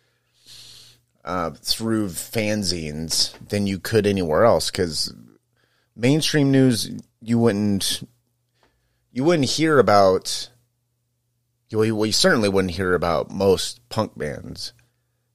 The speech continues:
You know, punk bands, anything you knew about them was sort of a regional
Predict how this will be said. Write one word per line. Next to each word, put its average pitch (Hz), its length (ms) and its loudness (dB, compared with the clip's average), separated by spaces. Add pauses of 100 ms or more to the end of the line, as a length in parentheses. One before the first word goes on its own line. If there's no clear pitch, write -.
(120)
You 87 80 -18
know, 82 80 -8
punk 104 260 -4
bands, 90 480 -2
anything 101 360 -4
you 92 100 -4
knew 95 200 0
about 87 300 0
them 85 140 -6
was 82 140 -6
sort 80 160 -6
of 73 60 -10
a 78 80 -2
regional 82 720 -6